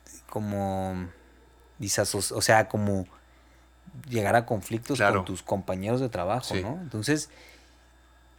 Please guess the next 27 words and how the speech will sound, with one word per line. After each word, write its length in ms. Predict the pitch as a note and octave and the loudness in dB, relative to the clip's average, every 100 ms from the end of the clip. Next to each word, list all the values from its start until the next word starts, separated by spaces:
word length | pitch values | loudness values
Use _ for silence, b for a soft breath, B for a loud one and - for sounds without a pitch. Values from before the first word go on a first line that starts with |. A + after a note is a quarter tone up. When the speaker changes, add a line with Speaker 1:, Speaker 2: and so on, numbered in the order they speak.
| - | -4
Speaker 1:
pues 140 | C3 | 4
la 80 | C#3 | 6
amistad 360 | D3 C#3 - D#3+ | 6 4 6 6
se 100 | F#3 | 6
va 180 | F3+ - | 4 6
perdiendo, 380 | E3 D#3 D#3 | 4 6 4
se 80 | B2 | 4
va 120 | A#2 | 4
desgastando, 840 | C#3+ E3+ D3 A2 - - A#2+ A2 F2+ | 6 4 2 2 2 2 2 2 -2
¿no? 180 | G2+ C3+ | 2 2
O 40 | |
sea, 180 | B2+ A2+ | 6 8
ahorita 280 | G#2+ G#2 D3+ | 6 4 4
nosotros 580 | B2 A2+ A#2+ D3+ - - | 4 0 0 0 -2 -12
somos 340 | - A2+ B2 C3 | -8 -2 0 4
muy 160 | C3+ | 4
buenos 500 | C3 C3+ C#3+ C#3+ - - b b b b - | 4 4 2 -2 -8 -16 b b b b -2
compañeros, 800 | G#2+ G2 G2+ G2+ G#2 A2+ D3 D3+ | -2 2 0 4 6 6 6 4
nos 100 | A2 | 2
Speaker 2:
Ajá. 80 | G#2 | 4
Speaker 1:
respetamos, 580 | E2+ F#2 F#2+ A2 C3 D#3+ | 4 4 6 4 4 2
pero 260 | C#3 G#2+ | 2 2
pues 440 | F2+ G2+ F2+ - - b b b b - - - - _ _ - | -2 -4 -4 -6 -12 b b b b -20 -20 -20 -20 _ _ -6
cada 260 | - A#2+ C#3+ | 2 6 8
vez 320 | C#3 C#3+ - - | 8 4 0 -8
conforme 440 | - D3 C3 A2+ G#2 | -6 -4 -2 0 2
avanzas 580 | G2+ G#2+ D#3 D#3+ - | 2 0 -4 -6 -10